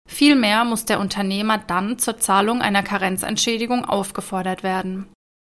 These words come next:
Erfolgt trotz Aufforderung keine Zahlung, dann kann der Handelsvertreter eine solche Vereinbarung fristlos kündigen und er ist nicht mehr daran gebunden.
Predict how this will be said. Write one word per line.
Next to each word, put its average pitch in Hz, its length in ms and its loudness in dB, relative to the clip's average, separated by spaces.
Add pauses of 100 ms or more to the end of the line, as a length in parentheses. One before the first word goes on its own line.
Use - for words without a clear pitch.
(140)
Erfolgt 262 460 4
trotz 277 260 2
Aufforderung 240 800 0
keine 202 380 -2
Zahlung, 262 560 2 (320)
dann 226 320 2
kann 233 180 -2
der 202 140 0
Handelsvertreter 240 920 0
eine 202 160 -2
solche 202 360 0
Vereinbarung 220 760 -2
fristlos 220 640 -2
kündigen 269 640 0 (300)
und 285 320 4
er 214 140 0
ist - 180 0
nicht 202 220 -2
mehr 220 180 0
daran 196 340 -2
gebunden. 190 640 -6